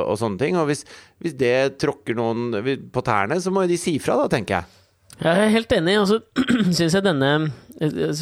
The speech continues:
Speaker 2: som så mange andre debatter, så tar den utgangspunkt i, i hvert fall når det dreier seg om sånne nye medier, så tar det liksom utgangspunkt i, ehm, at man bru-,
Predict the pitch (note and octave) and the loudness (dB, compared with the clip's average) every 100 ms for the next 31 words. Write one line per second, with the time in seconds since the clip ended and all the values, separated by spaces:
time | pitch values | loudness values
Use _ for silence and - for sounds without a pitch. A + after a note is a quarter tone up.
0 | D#3+ F3 - D#3 E3 F#3 D3+ D#3 B2+ A#2+ | -4 -4 -2 0 0 2 2 2 2 2
1 | D#3+ A2+ - D3 - D3+ F3+ E3+ - B2 | 0 -2 -2 -4 0 0 0 -2 -2 -6
2 | - B2 A2+ - C#3+ D3+ D3 F3+ - - | -4 -8 -6 0 2 2 0 -4 -2 0
3 | D3 D3 D#3 D#3 D#3+ D#3 A2+ G2+ C3+ C#3+ | 2 2 0 2 2 2 0 -2 -2 -2
4 | D3 D3+ C#3 B2 A#2+ D3+ F3 D#3+ C#3 E3+ | 0 0 2 0 2 0 0 0 0 0
5 | D#3+ E3+ F3 - B2 G#2+ C3 A#2+ D3 D#3+ | -2 -2 -2 -2 -6 -6 -8 -4 2 2
6 | E3 - - - - _ _ - C3+ C3+ | 0 -12 -20 -20 -20 _ _ -2 0 2
7 | C3+ C#3+ D3 D3+ - D#3 C3 - E3 D#3+ | 2 0 -2 -6 -2 -2 -2 -4 -2 2
8 | E3 F#3+ F#3 - _ _ _ - D3+ F#3+ | 2 2 -4 -10 _ _ _ -10 -2 0
9 | G3 G#3+ E3+ | 2 2 0